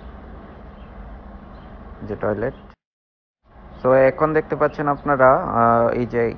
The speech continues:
কিচেন। So আপনাদেরকে কিচেনটা দেখাই, এই যে কিচেন, এখানে আমরা খাই। এই যে কিচেন, আপনার এখানে কিচেন প্লাস পেপসি, কোক সব কিছু <laughs> রয়েছে আপনাদের, এগুলো আনলিমিটেড।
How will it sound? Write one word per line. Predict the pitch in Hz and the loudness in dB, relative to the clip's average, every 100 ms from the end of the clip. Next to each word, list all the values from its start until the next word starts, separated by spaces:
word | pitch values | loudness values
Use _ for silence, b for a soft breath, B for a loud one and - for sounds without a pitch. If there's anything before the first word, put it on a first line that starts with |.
| - | -8
কিচেন। | 131 - 123 170 - - - - - | -8 -4 -4 -4 -12 -18 -16 -12 -8
So | 101 | -8
আপনাদেরকে | 98 110 110 - 98 | -6 -4 -6 -8 -10
কিচেনটা | 120 131 123 117 117 | -8 -6 -6 -2 -2
দেখাই, | 110 - 107 120 104 | -2 -6 -8 -6 -6
এই | |
যে | 110 110 113 | -6 -8 -8
কিচেন, | 110 120 113 | -6 -4 -4
এখানে | 110 113 | -4 -2
আমরা | 110 110 | -2 -2
খাই। | - 113 131 - - | -2 -4 -4 -8 -12
এই | 127 | -4
যে | 127 123 131 | -2 0 -2
কিচেন, | 127 - 139 | -2 2 6
আপনার | 127 - 127 127 | 6 4 4 4
এখানে | 123 135 127 123 127 | 2 0 -2 -2 -6
কিচেন | 131 - 123 123 | -6 0 0 2
প্লাস | 120 117 120 - - - | 4 6 4 -4 -14 -4
পেপসি, | 123 - 131 | -4 -4 -6
কোক | - 120 117 | -4 -4 -4
সব | - 120 - | -4 -4 -6
কিছু | 131 - | -16 -14
<laughs> | - | -6
রয়েছে | 135 123 - | -2 -2 -2
আপনাদের, | 110 - 123 127 - - - B B B 117 | -6 -4 -4 -4 -8 -20 -20 B B B -8
এগুলো | 143 127 | -6 -2
আনলিমিটেড। | 120 123 123 120 113 147 | -2 0 -2 -2 -2 -2